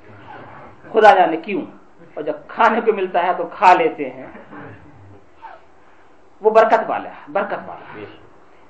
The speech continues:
تو میں آپ کو بتاؤں گا کہ امام جعفر صادق نے ہمیں کیسا سبق دیا ہے اور وہ قرآن کو کس نظر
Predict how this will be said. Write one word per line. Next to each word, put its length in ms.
تو 80
میں 200
آپ 260
کو 80
بتاؤں 440
گا 80
کہ 220
امام 320
جعفر 300
صادق 380
نے 440
ہمیں 460
کیسا 340
سبق 340
دیا 260
ہے 280
اور 120
وہ 240
قرآن 440
کو 180
کس 180
نظر 260